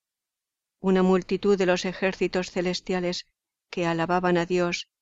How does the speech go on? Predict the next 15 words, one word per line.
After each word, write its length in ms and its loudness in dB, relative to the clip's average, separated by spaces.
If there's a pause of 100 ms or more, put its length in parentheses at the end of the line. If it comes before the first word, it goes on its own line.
y 120 -2
decían: 580 -2 (2000)
"Gloria 640 -2
en 140 2
las 220 -4
alturas 800 -6
a 80 -6
Dios, 480 -8 (720)
y 140 -4
en 160 -2
la 120 -2
tierra 600 -6 (180)
paz, 460 -10 (800)
buena 380 0
voluntad 720 -2